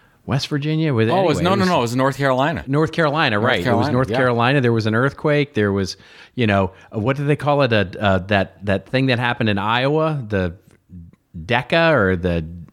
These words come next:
Speaker 1: Decala or whatever it is. That's that sort of on land hurricane. <laughs> You've heard about this?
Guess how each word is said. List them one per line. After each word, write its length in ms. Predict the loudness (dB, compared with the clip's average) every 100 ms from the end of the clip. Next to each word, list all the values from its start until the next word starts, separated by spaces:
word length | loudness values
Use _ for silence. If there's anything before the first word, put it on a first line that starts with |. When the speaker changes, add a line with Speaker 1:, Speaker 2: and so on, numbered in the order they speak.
| -14 -14 -16 -12
Speaker 1:
Decala 800 | -6 -4 -2 -2 0 0 2 2
or 100 | 2
whatever 320 | 2 2 2
it 120 | 0
is. 160 | 0 0
That's 200 | -2 0
that 260 | 0 -2 -6 -20 -20 -6
sort 200 | 0 0
of 140 | -2 -14 _
on 260 | -2 0 0
land 520 | 2 2 2 2 0
hurricane. 800 | -2 0 0 0 0 2 0 -2 _ _ _ _
<laughs> 340 | -2 -2 -2
You've 180 | -2 0
heard 160 | 2 2
about 220 | 0 2
this? 340 | 0 0 -6